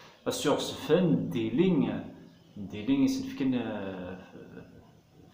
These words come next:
في، في، في، في الثلغ غاية كنا وكنا تكفو، في كان ناس ندير لما، آه، آه، عشرة سيمات دو تي-، دي ثدون. <laughs> تاكي الله فريك،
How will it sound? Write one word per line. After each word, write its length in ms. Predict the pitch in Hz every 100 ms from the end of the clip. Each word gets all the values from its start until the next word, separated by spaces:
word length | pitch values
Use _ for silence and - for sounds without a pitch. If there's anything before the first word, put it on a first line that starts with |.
| - _ _ _ _ _ _ _ _ - - - - -
في، 140 | - - -
في، 60 | 90 87 - -
في، 120 | -
في 40 | -
الثلغ 460 | - 135 123 120
غاية 300 | 113 117 117
كنا 280 | 117 110 104
وكنا 260 | 104 107 104
تكفو، 540 | - - - 151 160
في 120 | -
كان 120 | 120 117
ناس 200 | 117 104
ندير 360 | 98 98 110
لما، 240 | 113 110 120
آه، 340 | 110 92 - - - - _ _ -
آه، 760 | 98 98 113 95 95 92 90
عشرة 560 | 92 120 139 - 135 127
سيمات 440 | - 127 127 127
دو 60 | 107
تي-، 380 | 120 117 107 107
دي 100 | 117
ثدون. 720 | - 101 123 160 160 - - - - _ _ _ _ _ _ _ _ _ _ _ _ _ _ -
<laughs> 1700 | - - - - - - _ - - - - - - _ _ _ -
تاكي 180 | 185
الله 280 | 190 147 -
فريك، 240 | 107 92